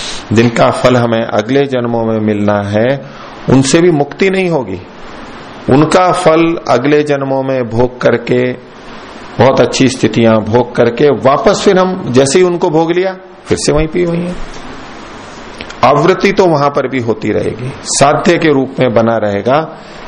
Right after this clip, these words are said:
इसलिए वो कर्म भी मुक्ति को सीधे सीधे नहीं दिला सकते। अब यूं तो स्नान कर्म भी लगता है कि मुक्ति को नहीं दिला सकता, लेकिन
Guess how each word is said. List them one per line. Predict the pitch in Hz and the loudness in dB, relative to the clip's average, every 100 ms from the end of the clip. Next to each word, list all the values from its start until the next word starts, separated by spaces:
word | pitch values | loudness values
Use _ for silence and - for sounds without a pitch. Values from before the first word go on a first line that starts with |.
| - | 0
इसलिए | 113 - 120 127 143 147 - - - - | 0 2 4 4 2 0 -10 -18 -6 0
वो | 120 147 147 | 4 4 4
कर्म | 131 117 117 | 2 2 0
भी | 123 147 | 0 0
मुक्ति | 120 110 - - 107 104 | 0 -2 -4 -2 -2 2
को | 127 147 - - - - - | 2 2 -2 -12 -16 -16 -10
सीधे | - 131 135 135 | -2 2 2 4
सीधे | - 127 | 4 4
नहीं | 117 110 113 | 2 -2 0
दिला | 107 104 | 0 -2
सकते। | - - - - 95 - - - - - - - - - - - - - - - - - - - - | -2 -2 -2 -2 -8 -14 -18 -18 -18 -20 -20 -20 -20 -20 -20 -18 -18 -18 -18 -18 -18 -18 -18 -14 -2
अब | 104 107 | 0 2
यूं | 156 | 4
तो | 175 | 4
स्नान | 165 - 143 170 170 | 4 4 4 0 0
कर्म | 170 170 | -2 0
भी | 165 165 160 | -2 0 0
लगता | 147 143 156 | 0 0 2
है | 151 | 2
कि | 151 | 0
मुक्ति | 147 - 147 | -4 -2 -2
को | 147 143 | 0 0
नहीं | 139 131 | 0 0
दिला | 120 120 | 2 0
सकता, | 113 120 - 110 | 0 -6 -2 0
लेकिन | 104 117 202 214 | 2 0 0 -2